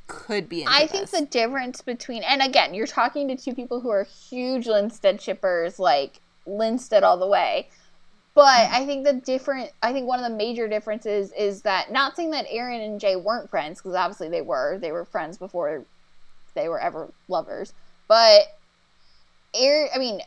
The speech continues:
Speaker 2: Haley and Jay, like, there's just such a friendship base there.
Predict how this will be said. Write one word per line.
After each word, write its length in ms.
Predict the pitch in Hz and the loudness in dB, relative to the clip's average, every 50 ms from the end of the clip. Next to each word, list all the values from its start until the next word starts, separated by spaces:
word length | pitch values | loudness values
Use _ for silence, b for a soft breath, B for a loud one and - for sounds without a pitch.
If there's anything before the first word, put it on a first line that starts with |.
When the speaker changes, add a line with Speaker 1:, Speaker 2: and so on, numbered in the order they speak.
| _ _ _ - | _ _ _ -20
Speaker 2:
Haley 520 | - - - 311 311 302 320 330 320 294 | -20 -10 -8 -6 -6 -4 -4 -4 -4 -4
and 160 | 269 247 233 | -4 -4 -2
Jay, 220 | 277 262 226 196 - | -2 -2 -2 -2 -4
like, 140 | 220 220 - - 254 - | -6 -8 -8 -14 -6 -2
there's 420 | 277 277 285 302 294 294 285 - | 0 2 2 2 0 -2 -6 -8
just 240 | 269 254 - _ _ | -12 -12 -12 _ _
such 220 | - 254 254 - | -8 -8 -2 -2
a 120 | 202 - - - - - _ | -4 -4 -4 -10 -20 -18 _
friendship 580 | 233 220 214 214 214 220 - - 196 - - - _ _ | -8 -6 -6 -6 -8 -8 -8 -8 -8 -8 -10 -18 _ _
base 280 | - 160 - - - - | -8 -8 -8 -10 -16 -12
there. 380 | - - - - - - - | -12 -12 -12 -12 -18 -18 -20